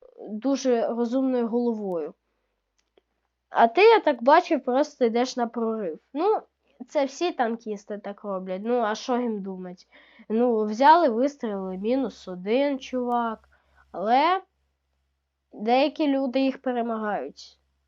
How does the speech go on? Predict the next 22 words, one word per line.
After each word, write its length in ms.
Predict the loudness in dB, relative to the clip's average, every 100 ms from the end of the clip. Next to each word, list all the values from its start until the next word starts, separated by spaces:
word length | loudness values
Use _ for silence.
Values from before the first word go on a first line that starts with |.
| _ _ -4
І 120 | 2
я 180 | 6 6
буду 540 | 4 -2 0 2 0 -4
не 260 | 2 6 8
єдиний. 680 | 6 4 2 2 0 -4 -8 _ _ _ _ _ _ _ _ _ _ -4
Точніше, 420 | -2 -2 -4 -4
не, 580 | -6 -6 -2 -2 -2 -2
не 220 | -2 -2
єдиний. 600 | -2 -4 -8 -12 -14 -16 _ _ _ _ _ -12
Людина, 520 | -6 -4 -2 -2 -2
яка 400 | -4 -6 -6 -6
перемагає 840 | -4 -6 -6 -6 -8 -8 -8 -8 -10
танк. 340 | -12 -12 -14 -14
Він 280 | -8 -2 2 0 2
поки 280 | 0 2 -2
буде 360 | 0 0 0
думати, 480 | 0 0 -2 -2 -2
що 300 | -4 -2 -2
йому 280 | 0 -2 -2
зробити 760 | -2 -2 -2 -2 -2 -4 -4 -8
з 100 | -10
цим, 340 | -6 -2 -2